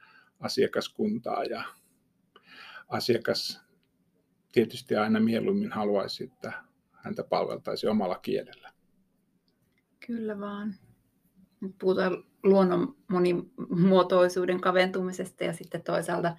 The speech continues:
Speaker 2: maailman, niinku, kieli, kielienkin kadosta sillä t-, vähän samaan tyyliin, niin liittyisikö
Speaker 1: Joo.
Speaker 2: tää kielten opiskelukin vähän tähän? Tietysti ei ehkä niin vakavalla tavalla, mut kuitenkin, että semmoinen halu semmoiseen monimuotoisuuteen ja näin on,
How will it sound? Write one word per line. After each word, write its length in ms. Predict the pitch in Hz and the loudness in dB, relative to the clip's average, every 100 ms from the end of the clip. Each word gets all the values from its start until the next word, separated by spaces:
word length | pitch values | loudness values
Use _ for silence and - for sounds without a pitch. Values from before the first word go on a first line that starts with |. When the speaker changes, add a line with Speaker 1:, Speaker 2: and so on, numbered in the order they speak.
| - - - - | -10 -20 -14 -2
Speaker 2:
maailman, 320 | 170 165 165 | 0 2 0
niinku, 220 | 165 165 - | 0 -4 -2
kieli, 560 | 190 175 160 156 - _ _ _ - | 2 4 2 0 -6 _ _ _ -4
kielienkin 580 | 196 180 160 147 160 - | 2 4 2 0 -4 -4
kadosta 540 | 165 160 156 160 160 | -2 0 0 -2 -8
sillä 240 | - 175 | -8 -8
t-, 140 | 165 - | -8 -4
vähän 200 | 170 170 | -4 -2
samaan 300 | 170 165 165 | 0 2 4
tyyliin, 440 | 185 180 160 160 | 4 4 2 0
niin 200 | 165 165 _ | -2 -4 _
liittyisikö 360 | 147 - 160 123 | 2 4 4 2
Speaker 1:
Joo. 40 | 180 | 2
Speaker 2:
tää 120 | 175 | 0
kielten 300 | 170 180 - | 0 -2 0
opiskelukin 600 | 190 190 190 143 147 - | 2 2 0 -2 -6 -4
vähän 260 | 160 233 302 _ _ _ - | -4 -4 -6 _ _ _ -6
tähän? 260 | 160 165 | -2 0
Tietysti 400 | 156 160 143 - _ - _ | -2 -4 -4 -8 _ -20 _
ei 140 | 175 - | 0 0
ehkä 180 | 165 | 2
niin 200 | 175 180 | 2 4
vakavalla 420 | 165 170 175 160 170 | 2 0 0 0 -2
tavalla, 320 | 170 175 175 | -4 -4 -2
mut 100 | 175 | -4
kuitenkin, 440 | - 165 175 165 | -6 -6 -6 -6
että 200 | 170 - | -8 -10
semmoinen 300 | 165 165 160 | -8 -4 -2
halu 300 | 160 170 160 | -2 -2 -4
semmoiseen 300 | 160 156 180 | -4 -6 -4
monimuotoisuuteen 880 | 170 165 175 180 190 196 202 202 202 | -2 -2 -2 -4 -6 -8 -8 -6 -6
ja 80 | 196 | -6
näin 220 | 196 202 | -8 -10
on, 80 | 214 | -12